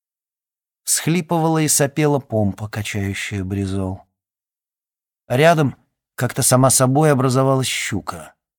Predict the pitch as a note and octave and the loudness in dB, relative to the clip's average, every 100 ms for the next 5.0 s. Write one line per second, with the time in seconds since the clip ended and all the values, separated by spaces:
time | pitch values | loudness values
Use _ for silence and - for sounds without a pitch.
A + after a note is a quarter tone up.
0 | _ _ G2 G#2+ A#2+ G2+ _ _ _ G#2 | _ _ -2 0 0 -2 _ _ _ 0
1 | B2 A#2+ A#2 G#2+ - G#2+ G#2+ G#2+ - F#2+ | 0 0 0 0 0 0 2 0 -2 -4
2 | E2 - _ _ _ _ _ _ _ _ | -8 -14 _ _ _ _ _ _ _ _
3 | _ _ _ _ _ _ G2 G2 A2 G#2+ | _ _ _ _ _ _ -8 -8 -6 -8
4 | A#2 - - - E2 D#2 - - - | -8 -6 -4 -4 -8 -14 -14 -10 -10